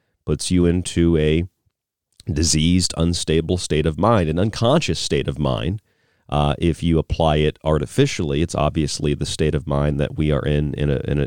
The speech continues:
in a dreamlike state, in an unconscious state. Um, you look at, uh, Netflix. On Netflix, there's, uh, a T V show called The Wave,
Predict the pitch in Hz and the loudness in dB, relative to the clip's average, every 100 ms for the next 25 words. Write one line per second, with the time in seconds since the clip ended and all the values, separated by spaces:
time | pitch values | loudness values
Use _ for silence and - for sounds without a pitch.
0 | - 73 67 73 76 87 87 87 - - | -2 -2 -2 0 2 2 2 2 -2 0
1 | 85 87 82 73 69 71 67 - 85 85 | 2 2 0 -2 0 -2 -2 0 0 2
2 | 87 - - 73 90 - _ _ _ _ | -2 -2 -2 0 -2 -8 _ _ _ _
3 | _ - 76 76 76 71 - _ _ _ | _ -6 0 2 0 -2 -8 _ _ _
4 | - 82 90 110 101 - 90 87 95 123 | -8 0 2 2 0 -2 0 0 4 2
5 | - - 62 - - - 80 85 90 135 | 0 -4 -4 -6 -8 -4 0 2 2 0
6 | - 76 - - 80 78 78 71 80 76 | 0 -4 -4 -4 0 2 2 0 0 2
7 | 73 71 - 78 - 85 78 85 78 - | 2 0 -2 -6 -2 -2 0 0 0 0
8 | 76 - 80 78 76 73 80 147 64 - | 0 0 0 0 0 2 4 2 0 -6
9 | - - | -16 -20